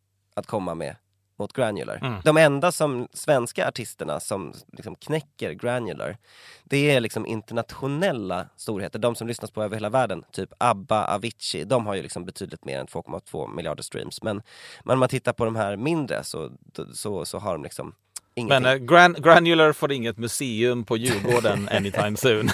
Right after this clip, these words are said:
Speaker 2: eller?
Speaker 1: Ja, inte än i alla fall. Men det, det är då nu som vi, det var liksom när vi kom fram till den här punkten som jag började bli lite besatt. Eh, och det är ju det här, vem eller vilka är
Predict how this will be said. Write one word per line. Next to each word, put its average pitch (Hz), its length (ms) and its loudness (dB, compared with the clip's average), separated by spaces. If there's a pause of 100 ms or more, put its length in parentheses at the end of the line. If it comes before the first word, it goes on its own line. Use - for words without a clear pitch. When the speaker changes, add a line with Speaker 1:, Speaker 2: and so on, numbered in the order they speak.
Speaker 2:
eller? 139 200 8
Speaker 1:
Ja, 175 160 8
inte 170 380 4
än 170 280 2
i - 40 -6
alla 69 140 -6
fall. 101 220 -6 (300)
Men 156 140 6
det, 170 220 4
det 165 100 4
är 170 80 6
då 165 220 4
nu 180 260 4
som 147 220 0
vi, 135 200 0
det 135 140 -2
var 151 160 4
liksom 143 200 -4
när 139 80 2
vi 135 80 2
kom 135 180 -2
fram 151 220 2
till 127 120 -6
den 123 100 -4
här 127 240 0
punkten 87 400 -8
som - 140 -12
jag 92 120 -8
började 92 200 -6
bli 95 200 -8
lite 87 240 -10
besatt. - 720 -10 (360)
Eh, 101 260 -4
och 98 220 -8
det 95 160 -6
är 78 120 -8
ju 80 100 -8
det 80 100 -12
här, 80 160 -12 (200)
vem 92 460 -8 (360)
eller 101 180 -8
vilka - 540 -12 (300)
är 76 420 -6